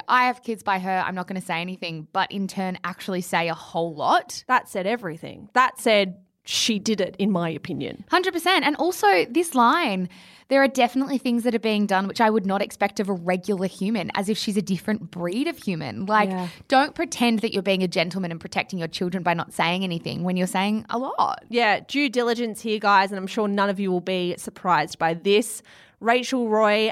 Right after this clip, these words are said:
Speaker 2: and her ex-husband Damon Dash were not on good terms when these quotes were given to Grazia magazine. Their divorce was not at all an amicable one. According to The Hollywood Reporter,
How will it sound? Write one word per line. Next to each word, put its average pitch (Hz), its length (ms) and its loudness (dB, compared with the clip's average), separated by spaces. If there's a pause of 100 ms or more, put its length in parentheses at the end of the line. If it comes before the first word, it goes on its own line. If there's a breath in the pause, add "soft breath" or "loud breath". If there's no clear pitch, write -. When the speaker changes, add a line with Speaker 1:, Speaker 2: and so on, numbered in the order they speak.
(120)
Speaker 2:
and 202 320 2
her 202 340 0
ex-husband 185 640 -2
Damon 180 340 0
Dash 160 340 0
were 196 140 2
not 196 460 4
on 190 140 0
good 185 240 -4
terms 180 380 -4
when 190 100 -2
these 175 220 -4
quotes - 400 -4
were 190 80 -4
given 175 260 -4
to 196 80 -8
Grazia 175 480 -2
magazine. 170 540 2
Their 170 80 0
divorce 190 420 0
was 196 140 -4
not 254 180 4
at 339 80 2
all 226 220 4
an 190 80 0
amicable 175 400 -2
one. 175 280 -2 (300 loud breath)
According 277 380 2
to 311 80 -2
The 254 80 0
Hollywood 240 400 -4
Reporter, 208 580 0